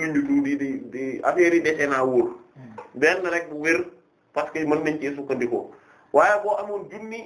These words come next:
information yoo xam ne ci nee nañu, il paraît que dégg naa gaa yaa ngi naan wax nañu ne ci loolu rek la tegu ak amaan na yooyu. Non, loolu mooy li nga xamante ne maanaam benn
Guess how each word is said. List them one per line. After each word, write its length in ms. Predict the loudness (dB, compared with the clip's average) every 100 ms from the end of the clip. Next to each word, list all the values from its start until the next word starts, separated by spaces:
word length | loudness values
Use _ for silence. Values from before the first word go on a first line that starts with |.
| -4
information 640 | -4 -2 0 0 0 4
yoo 100 | 4 4
xam 120 | 2
ne 100 | 0
ci 80 | 0
nee 220 | 4 4 4
nañu, 260 | 0 -2 -4 -12 _ _ -12
il 160 | -10 2
paraît 400 | 4 4 2 -4
que 80 |
dégg 340 | -6 -2 -2 0
naa 320 | 0 2 0 -4 -20 _ _
gaa 260 | 2 4 6
yaa 180 | 4 2
ngi 120 | 2
naan 260 | 2 0 -2 -10
wax 240 | -4 -2 0
nañu 260 | 2 6 6
ne 100 | 4 -2 -18 _ -6 -2 0 -2 2
ci 100 | 6
loolu 280 | 6 6 2
rek 160 | -2
la 80 | -2
tegu 280 | -4 -6 -8 -18 _ _ _ _ _ _
ak 160 | -2 0 2
amaan 320 | 2 0 0
na 160 | -6 -8 _ _ _
yooyu. 420 | 4 6 8 4 -4 -20 _ _ _ _
Non, 280 | -8 -2 0
loolu 260 | 6 6 4
mooy 140 | 0 -2
li 60 | -4
nga 100 | -6
xamante 400 | -2 -2 0 0
ne 100 | -2 -6 -20 _ _ _
maanaam 360 | -2 0 0 0
benn 200 | 0 0